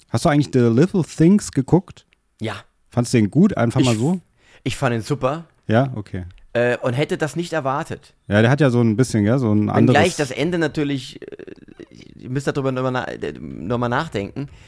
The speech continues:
Speaker 2: aber das war, das war schon überraschend gut.
Speaker 1: War mal was anderes, ein bisschen
Speaker 2: Ja.
Speaker 1: so. Deswegen
Speaker 2: Ja.
Speaker 1: hab ich ihn auch mit reingebracht als Sonderaufgabe.
Speaker 2: Ja, ja, ja.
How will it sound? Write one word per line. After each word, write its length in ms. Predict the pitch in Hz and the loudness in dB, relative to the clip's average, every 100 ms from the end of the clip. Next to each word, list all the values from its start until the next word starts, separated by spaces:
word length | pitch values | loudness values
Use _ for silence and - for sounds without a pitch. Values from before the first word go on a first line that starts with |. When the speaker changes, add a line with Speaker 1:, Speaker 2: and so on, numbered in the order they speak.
| - - | -20 -8
Speaker 2:
aber 220 | 113 123 | -2 0
das 240 | 123 - | 0 0
war, 280 | 127 135 151 | 2 4 2
das 220 | 80 110 | -2 -6
war 100 | 104 | -10
schon 340 | 104 147 135 - - - | -10 -8 -8 -14 -16 -4
überraschend 560 | 123 123 127 180 240 | 2 2 0 -4 -8
gut. 300 | - 208 - _ _ _ _ _ - | -6 -8 -10 _ _ _ _ _ -2
Speaker 1:
War 100 | 113 | 2
mal 120 | 131 | 4
was 120 | 123 | 2
anderes, 440 | - 139 147 90 - | 0 0 0 -2 -6
ein 80 | 92 | -8
bisschen 260 | 92 95 | -4 -4
Speaker 2:
Ja. 80 | 92 | -4
Speaker 1:
so. 140 | 92 92 - _ - | -6 -6 -12 _ -4
Deswegen 220 | 117 143 135 | 2 4 4
Speaker 2:
Ja. 40 | |
Speaker 1:
hab 80 | 151 | 4
ich 80 | 151 | 4
ihn 80 | |
auch 100 | 139 135 | 4 4
mit 140 | 131 | 2
reingebracht 540 | 120 143 - 98 90 | 2 2 0 -2 -2
als 160 | - 107 | -4 -2
Sonderaufgabe. 800 | 117 120 95 92 - 87 90 92 135 | 0 0 0 -4 -6 -6 -6 -8 -8
Speaker 2:
Ja, 220 | 117 - - | -8 -10 -12
ja, 140 | 110 - | -14 -14
ja. 120 | - | -16